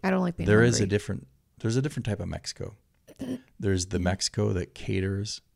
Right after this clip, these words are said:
Speaker 2: to the extremely wealthy.
Speaker 1: We're not that, though.
Speaker 2: I know we're not, but have you
Speaker 1: How
Speaker 2: seen
Speaker 1: do
Speaker 2: what
Speaker 1: we
Speaker 2: it
Speaker 1: win a
Speaker 2: looks
Speaker 1: trip
Speaker 2: like
Speaker 1: like that?
Speaker 2: to those people?
Speaker 1: <laughs>
Speaker 2: Like, apparently, movie studios are very
Speaker 1: <clears throat>
Speaker 2: fond of flying their talent and executives down to these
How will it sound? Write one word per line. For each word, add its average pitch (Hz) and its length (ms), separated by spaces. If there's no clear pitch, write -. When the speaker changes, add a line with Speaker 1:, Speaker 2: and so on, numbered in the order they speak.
Speaker 2:
to - 120
the 85 140
extremely 87 680
wealthy. 98 480
Speaker 1:
We're 208 120
not 208 240
that, 208 280
though. 151 220
Speaker 2:
I 98 120
know 123 120
we're 131 120
not, 80 280
but - 160
have 95 160
you 151 100
Speaker 1:
How - 60
Speaker 2:
seen - 200
Speaker 1:
do 254 60
Speaker 2:
what - 80
Speaker 1:
we - 60
Speaker 2:
it - 40
Speaker 1:
win 220 100
a - 20
Speaker 2:
looks 190 120
Speaker 1:
trip 165 200
Speaker 2:
like 180 80
Speaker 1:
like 170 140
that? 190 120
Speaker 2:
to 110 60
those 90 220
people? 160 360
Speaker 1:
<laughs> - 60
Speaker 2:
Like, 110 180
apparently, 113 1000
movie 120 400
studios 82 720
are 98 80
very 120 200
Speaker 1:
<clears throat> - 180
Speaker 2:
fond 98 500
of 87 160
flying 101 460
their 95 120
talent 87 580
and 87 60
executives 82 560
down 98 280
to 98 80
these 90 260